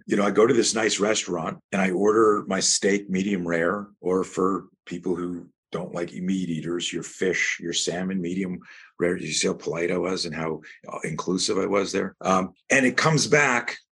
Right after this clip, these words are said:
"Well done." Salmon well done is like, tastes like rubber and smells. Steak well done, all the nutrients are, are. I ask this question at every one of my seminars. How many of you,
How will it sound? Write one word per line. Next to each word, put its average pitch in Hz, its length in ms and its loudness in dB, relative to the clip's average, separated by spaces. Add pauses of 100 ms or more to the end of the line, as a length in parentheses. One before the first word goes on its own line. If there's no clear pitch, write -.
"Well 107 260 4
done." 90 360 0 (240)
Salmon 139 640 2
well 107 180 4
done 98 460 -2
is 90 260 -4 (140)
like, 87 340 -2
tastes 98 300 2
like 85 160 -4
rubber 85 340 0
and 76 100 -4
smells. 82 600 -4 (140)
Steak 127 440 4
well 98 360 0
done, 92 300 0
all 95 160 -2
the 87 60 -4
nutrients 90 560 -2
are, 76 120 -8
are. 78 220 -4 (140)
I 127 220 4
ask 135 260 2
this 120 160 0
question 104 400 2
at 87 140 -8 (100)
every 98 220 2
one 98 140 2
of 92 40 0
my 87 120 -2
seminars. 78 540 -4 (180)
How 123 200 2
many 139 300 4
of 101 140 6
you, 85 380 -2